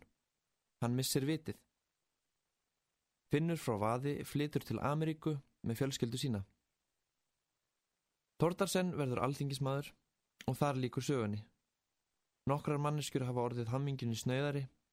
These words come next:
annars hefur ekkert gerst. Með þessu ágripi er þó fátt sagt um kjarna sögunar.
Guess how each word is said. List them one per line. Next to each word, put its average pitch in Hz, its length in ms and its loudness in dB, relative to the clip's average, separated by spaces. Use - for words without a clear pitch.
annars 131 280 0
hefur 135 180 2
ekkert - 240 -6
gerst. - 320 -2
Með 120 100 0
þessu 170 220 4
ágripi 156 560 2
er 139 160 0
þó 135 160 0
fátt 165 320 -2
sagt - 400 0
um 139 100 2
kjarna 147 480 0
sögunar. 104 440 0